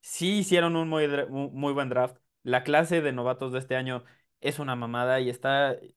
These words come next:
a-, aportando muchísimo, pero también hicieron otras decisiones, tomaron otras decisiones ahí silenciosas, a las cuales no muchos les dimos, este, el peso que quizás deberían y que, que, que han, este, sumado bastante.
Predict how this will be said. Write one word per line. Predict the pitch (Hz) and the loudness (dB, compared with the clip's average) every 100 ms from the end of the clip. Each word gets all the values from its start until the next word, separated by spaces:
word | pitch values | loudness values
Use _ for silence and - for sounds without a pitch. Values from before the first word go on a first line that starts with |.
| _ | _
a-, | 127 123 120 | -4 -2 -2
aportando | 131 131 147 151 147 | -2 0 0 0 -2
muchísimo, | 135 165 165 160 175 - - _ _ - | -2 0 0 0 -2 -6 -20 _ _ 4
pero | 175 170 | 6 8
también | 180 196 226 233 - _ _ | 6 6 6 2 -8 _ _
hicieron | 170 - 240 240 240 | -12 0 0 2 -2
otras | 247 262 262 254 233 _ _ | 0 2 4 2 -4 _ _
decisiones, | 180 185 190 185 190 180 | 0 0 0 2 2 0
tomaron | 185 175 196 | -2 -2 0
otras | 196 202 190 | 2 4 6
decisiones | 160 151 147 156 156 156 | 2 -2 -2 0 0 0
ahí | 131 139 147 | 2 0 0
silenciosas, | 151 135 131 151 143 143 147 - _ _ - | -2 -2 0 0 2 0 -2 -6 _ _ -4
a | 113 | 4
las | 123 123 | 4 6
cuales | 151 151 | 6 6
no | 147 147 | 4 0
muchos | 151 147 151 139 | -2 0 0 2
les | 113 | -2
dimos, | 120 135 131 120 | -2 -2 -2 -4
este, | - 113 - 107 101 113 | -8 -8 -6 -4 -2 -4
el | 117 | 0
peso | 135 135 131 | 0 0 -2
que | 113 | -4
quizás | 113 127 127 | -4 0 2
deberían | 135 139 147 139 147 - _ _ _ _ _ _ | 2 2 2 2 0 -12 _ _ _ _ _ _
y | 123 | -12
que, | 127 123 113 - | -4 0 0 -2
que, | 120 107 104 - | -6 -6 -8 -10
que | 117 | -8
han, | 117 139 151 143 - | -8 -6 -8 -8 -10
este, | 113 - 113 113 110 107 107 107 110 | -10 -4 -2 0 -2 -4 -6 -6 -8
sumado | - 123 160 165 | -4 2 4 4
bastante. | 127 180 214 180 131 | 4 2 2 2 -2